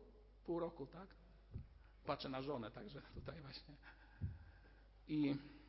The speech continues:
Zaczynała co dopiero siadać, więc mieliśmy taki wózek spacerowy, a lekarz mówi: "Ty musisz chodzić, musisz chodzić, bo nie możesz leżeć". No, no to jak tu zejść, jak ja po schodach nie mogłem zejść, moi drodzy, no.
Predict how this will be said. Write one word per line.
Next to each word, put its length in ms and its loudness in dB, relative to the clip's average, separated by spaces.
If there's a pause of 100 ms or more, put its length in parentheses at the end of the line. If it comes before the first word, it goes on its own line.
(1500)
Zaczynała 460 12
co 100 4
dopiero 320 8
siadać, 500 8
więc 200 4
mieliśmy 320 2
taki 240 -2
wózek 280 4
spacerowy, 680 4
a 80 8
lekarz 300 4
mówi: 180 6
"Ty 120 10
musisz 400 8
chodzić, 360 6
musisz 380 6
chodzić, 320 8
bo 120 2
nie 140 10
możesz 300 12
leżeć". 420 8
No, 220 4
no 140 0
to 100 4
jak 220 8
tu 100 -2
zejść, 200 6
jak 100 6
ja 80 6
po 120 2
schodach 340 8
nie 80 4
mogłem 320 2
zejść, 220 -4
moi 160 -6
drodzy, 340 -8
no. 160 -8